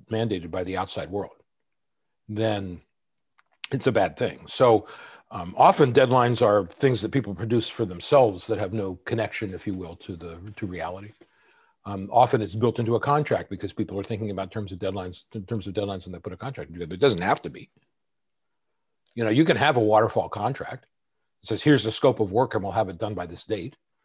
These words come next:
Or you can have an agile contract. You can say, "We're trying to satisfy these strategic goals.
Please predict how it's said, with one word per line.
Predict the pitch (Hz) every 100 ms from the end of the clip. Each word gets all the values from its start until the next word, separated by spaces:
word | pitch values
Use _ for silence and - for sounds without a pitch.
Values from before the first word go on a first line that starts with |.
| _ - _
Or | 110
you | 131
can | 131
have | 147 165
an | 185
agile | 190 -
contract. | - 117 95 101 - _ _ _ _ _ _ _ _ _ -
You |
can | - 113
say, | 139
"We're | 117 117
trying | 143 143 135
to |
satisfy | - 131 135 - 131
these | 120 120
strategic | - 113 139 117 127
goals. | 101 110 160 -